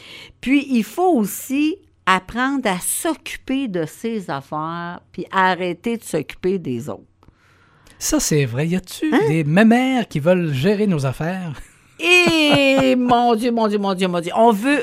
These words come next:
Speaker 1: s'occuper de tout le monde. On veut s'occuper
Speaker 2: Ouais.
Speaker 1: de comment ils font les choses, comment ils vont y arriver.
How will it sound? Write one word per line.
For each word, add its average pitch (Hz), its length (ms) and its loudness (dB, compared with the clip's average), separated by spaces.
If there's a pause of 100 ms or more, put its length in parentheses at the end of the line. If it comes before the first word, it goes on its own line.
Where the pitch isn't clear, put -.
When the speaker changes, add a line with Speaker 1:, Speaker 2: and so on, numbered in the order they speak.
(120)
Speaker 1:
s'occuper 311 800 -2
de 208 160 0
tout 226 180 -2
le 202 80 2
monde. 202 460 0
On 165 80 2
veut 175 160 -2
s'occuper 175 420 -4
Speaker 2:
Ouais. 185 240 4
Speaker 1:
de 190 120 2
comment 269 360 0
ils 247 160 0
font 214 200 -2
les 180 120 -4
choses, 233 360 0
comment 240 260 -2
ils 269 180 0
vont 202 180 -2
y 190 120 -4
arriver. 175 400 -2